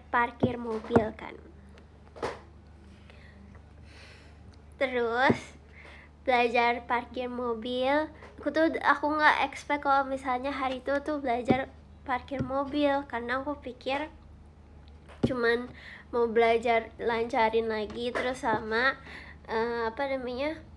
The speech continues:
sama apa, eh, nanjak lagi, karena aku belum bisa terlalu ngerti nanjak tuh gimana kan. Terus habis itu belajar nih parkir mobil. Nah, aku tuh nggak tahu kalau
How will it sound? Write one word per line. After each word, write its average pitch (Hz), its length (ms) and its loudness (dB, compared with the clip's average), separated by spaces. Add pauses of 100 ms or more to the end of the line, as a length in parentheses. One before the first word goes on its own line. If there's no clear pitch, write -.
(360)
sama 254 480 -8
apa, 320 320 2 (800)
eh, 254 320 4
nanjak 254 480 2
lagi, 262 400 4
karena 247 400 4 (240)
aku 262 240 0
belum 269 400 -2
bisa 247 240 -6
terlalu 233 640 2
ngerti 254 320 -4
nanjak 240 560 -2
tuh 254 80 -4
gimana 233 400 -4
kan. - 320 -4 (240)
Terus 285 160 -2
habis 240 240 -4
itu 285 220 0 (580)
belajar 349 480 8
nih 349 560 4 (1040)
parkir 269 480 4
mobil. 302 880 4 (300)
Nah, 240 320 -4
aku 269 320 -6
tuh 370 160 6
nggak 330 320 4
tahu 359 400 8
kalau 311 180 6